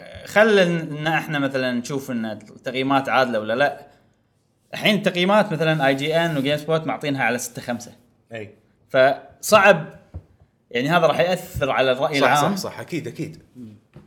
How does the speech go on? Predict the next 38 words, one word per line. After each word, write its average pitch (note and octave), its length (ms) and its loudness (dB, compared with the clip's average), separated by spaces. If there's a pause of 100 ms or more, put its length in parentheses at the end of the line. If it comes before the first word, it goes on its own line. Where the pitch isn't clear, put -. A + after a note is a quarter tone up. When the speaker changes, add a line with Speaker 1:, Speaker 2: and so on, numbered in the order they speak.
(180)
Speaker 1:
بس E3+ 240 4
هل A#3+ 260 8
ه-، E3+ 180 0
طبعًا E3+ 300 2
هل G3 80 2
هذا G3 180 8
عادل F3 220 8
ولا E3+ 160 2
لا؟ A#3 80 6
إحنا G3+ 200 0
ما G#3+ 200 4
ندري. G2+ 280 -2
Speaker 2:
إي. B2 260 -6
Speaker 1:
بس C#3 100 -2
بمجرد F3+ 680 4
إنهم F#3+ 300 0
أعطوها F3+ 520 4
هالتقييمات E3 800 -2
هذه، G#3 220 6
راح D#3+ 100 6
يأثر F#3+ 300 2
على D3 80 2
الرأي D#3+ 180 2
العام G3 240 0
وصعب D#3+ 300 0
تدش C3+ 300 -8
توب A#2 200 -6
فايف. A#2+ 320 -2
Speaker 2:
ب-، F#3+ 140 -4
بس A#3 220 -4
ترى، A#3+ 300 0
يعني، E3 400 0
الحين G3 260 -6
لما G3 160 -2
إحنا، F3+ 300 -4
لما E3 280 -2
أنت E3 160 -8
و-، C3 380 -2